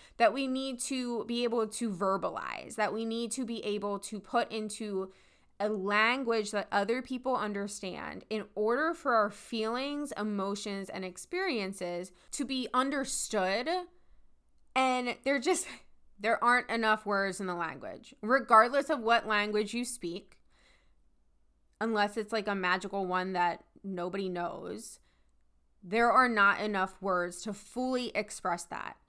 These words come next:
We as humans don't even understand all the time, right? Think of the last time that you made a huge sale in your business,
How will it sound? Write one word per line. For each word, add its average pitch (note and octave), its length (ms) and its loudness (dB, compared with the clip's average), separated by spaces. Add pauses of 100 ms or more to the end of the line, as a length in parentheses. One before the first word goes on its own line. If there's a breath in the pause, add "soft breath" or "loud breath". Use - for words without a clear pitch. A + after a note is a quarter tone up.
(280 soft breath)
We F4+ 400 4
as B3 220 0
humans A#3 480 -4
don't A#3 340 0
even B3 300 -2
understand A#3 1120 2
all G3 180 6
the F3+ 120 -6
time, - 560 -8
right? G#3 360 0 (500 soft breath)
Think G#4 220 0
of G4 260 2
the F#4 100 2
last A3+ 400 2
time F#3+ 500 -2
that F#3+ 220 0
you G#3+ 260 -4
made G3+ 460 -2
a F#3+ 80 -4
huge C4+ 480 -4
sale F3+ 480 -2
in G3 160 -6
your F3+ 120 -4
business, - 580 -12